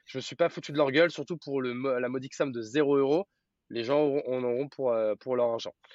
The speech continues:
Mais du coup, voilà, ça, c'est typiquement un truc que j'aurais pu procrastiner parce que c'est quand même un peu long et fastidieux.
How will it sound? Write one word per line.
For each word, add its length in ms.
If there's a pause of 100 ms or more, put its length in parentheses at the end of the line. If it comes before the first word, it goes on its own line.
(180)
Mais 60
du 140
coup, 120
voilà, 280 (200)
ça, 60
c'est 240
typiquement 460
un 60
truc 160
que 80
j'aurais 180
pu 100
procrastiner 640 (180)
parce 160
que 60
c'est 100
quand 120
même 120
un 60
peu 100
long 220
et 40
fastidieux. 500